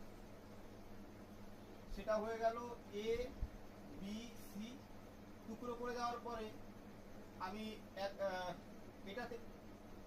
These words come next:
এই ত্রিভুজটাকে দুই নাম্বারে লিখছি, এবিসিটাকে,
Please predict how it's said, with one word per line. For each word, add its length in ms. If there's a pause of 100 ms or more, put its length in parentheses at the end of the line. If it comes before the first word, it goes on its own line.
এই 100
ত্রিভুজটাকে 420
দুই 160
নাম্বারে 420
লিখছি, 220 (180)
এবিসিটাকে, 880